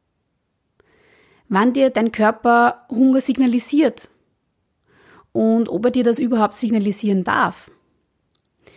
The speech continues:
Find heraus, welche Gewohnheiten dein Hungergefühl beeinflussen. Und find auch heraus, welche anderen Gefühle oder Empfindungen hinter deinem Be-,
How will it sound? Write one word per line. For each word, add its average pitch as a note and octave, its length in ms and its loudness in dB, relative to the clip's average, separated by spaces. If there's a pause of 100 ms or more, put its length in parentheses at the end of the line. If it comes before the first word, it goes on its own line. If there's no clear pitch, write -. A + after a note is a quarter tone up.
(480)
Find D#4 400 -2
heraus, A3+ 580 0
welche A#3+ 240 -2
Gewohnheiten G#3+ 840 2
dein F#3+ 220 0
Hungergefühl G3+ 560 0
beeinflussen. - 840 -8 (1400)
Und B3 200 0
find D#4+ 400 0
auch A#3+ 160 0
heraus, - 640 -4 (220)
welche - 420 -6
anderen B3 400 2
Gefühle G#3+ 480 -2
oder G#3+ 180 -2
Empfindungen G#3 800 0 (720)
hinter B3+ 260 2
deinem A3 260 0
Be-, A3 160 -6